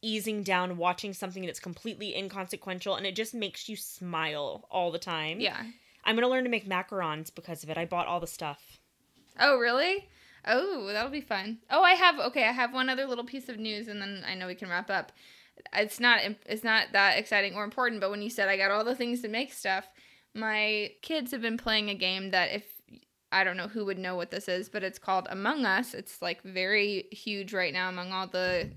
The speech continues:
Speaker 2: kiddos and lots of different people. And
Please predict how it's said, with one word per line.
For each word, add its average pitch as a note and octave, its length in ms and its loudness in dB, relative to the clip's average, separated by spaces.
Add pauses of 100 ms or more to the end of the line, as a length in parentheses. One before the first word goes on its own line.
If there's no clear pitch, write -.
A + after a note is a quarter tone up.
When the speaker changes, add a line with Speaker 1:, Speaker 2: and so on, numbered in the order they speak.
Speaker 2:
kiddos B3 560 2
and F3+ 640 -6
lots F#3+ 220 -2
of G3+ 40 -12
different G#3+ 240 -8
people. G#3 420 -2 (800)
And A3+ 560 0